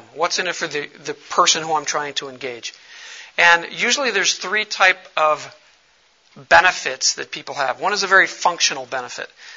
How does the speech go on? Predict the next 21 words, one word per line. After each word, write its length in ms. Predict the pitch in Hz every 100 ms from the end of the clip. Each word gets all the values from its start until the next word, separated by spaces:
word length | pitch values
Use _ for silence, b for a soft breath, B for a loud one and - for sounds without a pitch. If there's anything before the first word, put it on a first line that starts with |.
| B
So 280 | - 151 151
if 140 | 190 214
I 140 | 196
buy 220 | 170 180
this 140 | 180 170
product, 520 | - 165 156 135 -
if 120 | 170
I 140 | 185
engage 320 | 170 165 175 165
with 100 | 160
this 160 | 151
organization, 680 | 165 151 151 143 147 - 127 - B B B
there's 220 | - 160 160
a 100 | 151
very 240 | 165 196
practical 680 | 196 - 202 208 185 - 175
result 360 | 156 160 151 151
that 100 | 147
I'm 100 | 143
gonna 160 | 135
get, 200 | 123 117